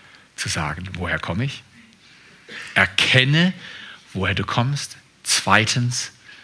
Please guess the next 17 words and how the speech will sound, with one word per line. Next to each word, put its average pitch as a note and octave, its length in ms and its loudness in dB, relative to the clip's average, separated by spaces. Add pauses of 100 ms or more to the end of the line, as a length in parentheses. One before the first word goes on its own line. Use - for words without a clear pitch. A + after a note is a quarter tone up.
(240)
vergebe, A#2 880 2 (380)
wo F2+ 60 -2
Vergebung F#2 580 -2
notwendig G2+ 580 0
ist. F#2+ 300 -4
Und F#2 140 -10 (100)
drittens, F#2+ 460 -4 (100)
ehre. E2+ 380 -4 (840)
Das - 320 2
ist B2 480 -2 (260)
eine F2+ 300 0
Einladung. D#2 500 -8 (920)
Das A#2 260 4
ist A#2+ 260 -2
manchmal G2+ 600 0
sehr - 460 4
herausfordernd. E2 880 -4